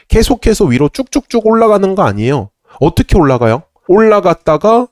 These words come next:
조정 주고, 올라갔다가 조정 주고, 올라갔다가 조정 주고. 근데 지금 이 현재 구간은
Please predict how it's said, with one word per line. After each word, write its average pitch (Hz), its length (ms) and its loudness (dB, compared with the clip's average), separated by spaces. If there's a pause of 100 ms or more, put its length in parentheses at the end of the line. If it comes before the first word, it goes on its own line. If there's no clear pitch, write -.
조정 131 340 0
주고, - 300 -12 (160)
올라갔다가 175 840 0 (160)
조정 120 360 -2
주고, 101 340 -8
올라갔다가 170 840 -2
조정 175 320 -2
주고. - 260 -14 (440)
근데 208 180 -2
지금 190 520 -2
이 180 240 0
현재 240 340 0
구간은 120 400 -4